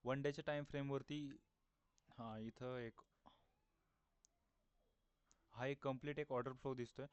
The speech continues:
but त्या ऑर्डर फ्लोला जर आपण, अ, रिफाईन, जर रिफाईनमेंट केली, तर हा रिफाईन ऑर्डर ब्लॉक जो आहे,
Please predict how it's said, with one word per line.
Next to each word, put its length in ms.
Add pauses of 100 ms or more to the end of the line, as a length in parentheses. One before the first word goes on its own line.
(340)
but 100
त्या 120
ऑर्डर 240
फ्लोला 440
जर 120
आपण, 300
अ, 120 (760)
रिफाईन, 520
जर 320
रिफाईनमेंट 500
केली, 180 (460)
तर 180 (120)
हा 220
रिफाईन 580 (340)
ऑर्डर 260
ब्लॉक 240
जो 140
आहे, 100